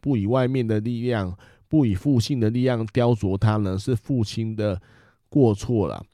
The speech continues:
这个我觉得它是一个象征的说法，倒不是说一定要有父亲，因为有些单亲家庭呢，他是母兼父职啊，他也用阳科的力量教导孩子，也用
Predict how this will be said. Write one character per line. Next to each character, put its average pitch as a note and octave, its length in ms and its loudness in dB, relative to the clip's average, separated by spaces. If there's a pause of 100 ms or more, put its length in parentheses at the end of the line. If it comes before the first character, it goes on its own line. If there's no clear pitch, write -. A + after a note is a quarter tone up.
(680)
这 G3 120 2
个 C#3+ 260 4
我 G2+ 260 0
觉 A2 200 2
得 A#2+ 240 2
它 B2 180 2
是 C3+ 200 0
一 A2+ 60 0
个 G#2 140 2
象 A#2+ 280 0
征 A2+ 180 2
的 G#2 120 2
说 G#2+ 240 0
法， F2+ 320 -4
倒 C#3 160 4
不 A2+ 180 -2
是 G#2+ 340 0 (420)
说 B2+ 300 2
一 G#2 60 -6
定 B2 220 -4
要 B2 140 2
有 F2 80 0
父 A2+ 200 -6
亲， G#2 280 -4
因 C#3 100 -6
为 C3 220 0
有 F2+ 180 -2
些 A#2 220 -4
单 A#2+ 240 -2
亲 B2 180 -4
家 A#2 220 0
庭 F#2+ 200 -4
呢， E2+ 200 -6
他 G#2+ 200 0
是 A2 300 0 (440)
母 A2 280 2
兼 C#3 260 2
父 C3 280 0
职 D2+ 300 -10
啊， C2 200 -6
他 C3 160 0
也 G#2+ 280 2 (480)
用 B2 380 0
阳 A2+ 240 -2
科 A#2+ 300 2
的 G#2+ 160 0
力 A#2+ 140 -2
量 A#2 220 0
教 A2 200 0
导 F#2 140 -2
孩 D#2 240 -8
子， C#2+ 340 -10 (320)
也 A2+ 200 -2
用 C#3+ 200 2